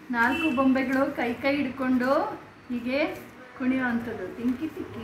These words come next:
ಟಿಂಕಿ ಟಿಕ್ಕಿ ಅಂತ ಕುಣಿಬೋದು ಅಲ್ವಾ? ಇದನ್ನ ಹೇಗ್ ಮಾಡೋದು ಅಂತ ಹೇಳ್ಕೊಟ್ಟಿದ್ದೆ, ಮತ್ತೊಂದ್ಸಲ video ಮಾಡಿ ತೋರಿಸ್ಲಾ? video ನೋಡ್ಕೊಂಡು ನೀವು ಮಾಡ್ಬೋದು.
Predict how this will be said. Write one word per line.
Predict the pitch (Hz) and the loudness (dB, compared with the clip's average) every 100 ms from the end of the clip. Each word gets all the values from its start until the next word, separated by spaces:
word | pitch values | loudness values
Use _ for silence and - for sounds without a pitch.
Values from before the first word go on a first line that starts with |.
| 214 | -6
ಟಿಂಕಿ | 233 247 311 - | -4 -2 -4 -8
ಟಿಕ್ಕಿ | - - 226 | -10 -8 -8
ಅಂತ | 220 | -6
ಕುಣಿಬೋದು | 233 226 220 202 202 196 | -2 -2 0 -2 -4 -6
ಅಲ್ವಾ? | 202 254 415 466 - - - - | 0 2 2 2 -6 -18 -18 -8
ಇದನ್ನ | 262 302 311 | -2 2 2
ಹೇಗ್ | 370 415 | 2 2
ಮಾಡೋದು | 381 - 339 | 0 0 -2
ಅಂತ | 320 311 | -2 -2
ಹೇಳ್ಕೊಟ್ಟಿದ್ದೆ, | 277 320 311 254 262 240 | -2 -6 -4 -2 0 0
ಮತ್ತೊಂದ್ಸಲ | 277 269 269 285 254 247 | -2 0 0 0 -2 -2
video | 262 285 | 0 2
ಮಾಡಿ | 262 - | 2 0
ತೋರಿಸ್ಲಾ? | 240 240 247 226 269 440 508 - - - - 254 | -4 -6 -2 2 2 2 -2 -8 -16 -16 -12 -2
video | 269 302 285 | 2 4 4
ನೋಡ್ಕೊಂಡು | 269 302 294 | 2 2 2
ನೀವು | 269 247 | 4 4
ಮಾಡ್ಬೋದು. | 226 233 - 233 | 4 2 2 2